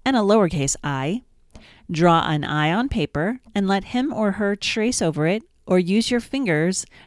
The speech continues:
to draw in the sandbox or the dirt and hold your child's hand and do it for them as well. I is pretty easy to do, by the way. You can also use bathtub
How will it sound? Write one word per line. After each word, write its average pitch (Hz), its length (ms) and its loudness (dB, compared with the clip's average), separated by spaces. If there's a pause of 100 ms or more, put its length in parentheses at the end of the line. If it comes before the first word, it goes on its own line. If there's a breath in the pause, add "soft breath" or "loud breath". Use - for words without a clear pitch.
(200 soft breath)
to - 100 -4
draw 175 400 4
in 190 160 -2
the 185 60 2
sandbox 185 520 0
or - 140 -2
the 170 80 2
dirt 190 480 0 (100)
and 180 140 0
hold 175 400 2
your 165 120 -4
child's 165 380 -2
hand 147 500 -4 (280)
and 165 100 0
do 139 140 0
it - 80 -6
for 147 140 -4
them 135 180 -4
as 135 80 -4
well. 120 280 -4 (500 loud breath)
I 151 140 0
is 139 100 -2
pretty 131 220 -4
easy 123 280 -6
to 117 100 -6
do, 113 200 -6
by 107 120 -6
the - 80 -6
way. - 160 -6 (720 loud breath)
You 220 140 -4
can 220 120 2
also 202 240 2
use 185 220 4
bathtub 175 720 2